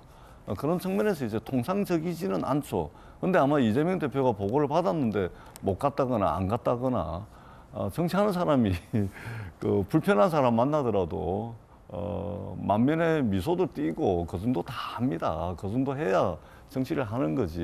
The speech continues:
무슨 그 개인 무슨 뭐 캐릭터 분석하듯이,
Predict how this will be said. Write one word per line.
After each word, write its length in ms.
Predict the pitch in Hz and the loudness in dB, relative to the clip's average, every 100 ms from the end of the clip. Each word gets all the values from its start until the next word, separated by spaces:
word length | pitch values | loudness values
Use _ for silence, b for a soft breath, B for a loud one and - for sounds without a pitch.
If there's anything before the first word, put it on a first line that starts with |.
| 85 92 90 | -2 -2 -4
무슨 400 | 101 135 160 117 | -6 -4 -4 -4
그 320 | 90 143 120 B B B B | -2 -2 -2 B B B B
개인 460 | 101 107 156 165 151 | 0 4 4 2 -2
무슨 280 | 143 135 | -2 0
뭐 140 | 113 101 | 2 0
캐릭터 400 | - 156 180 147 | 0 0 2 0
분석하듯이, 1040 | - 156 143 113 101 117 - 85 82 82 | 2 0 -2 -6 -4 -4 -4 -2 -2 -4